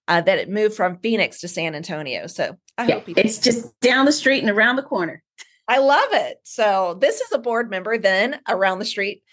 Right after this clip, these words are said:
Speaker 1: down the street and around the corner. We have some board members and they feel that it is time to change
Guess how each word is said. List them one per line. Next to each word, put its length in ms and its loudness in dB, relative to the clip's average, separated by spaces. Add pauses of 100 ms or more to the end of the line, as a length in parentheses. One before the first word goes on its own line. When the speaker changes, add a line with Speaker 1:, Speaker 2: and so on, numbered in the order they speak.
(420)
Speaker 1:
down 240 4
the 80 2
street 440 0
and 120 2
around 240 2
the 80 -6
corner. 400 -2 (640)
We 300 2
have 380 2
some 200 -2
board 240 0
members 480 -6 (100)
and 260 0
they 200 4
feel 440 -2
that 160 2
it 120 2
is 180 -2
time 380 -2
to 100 -8
change 420 -8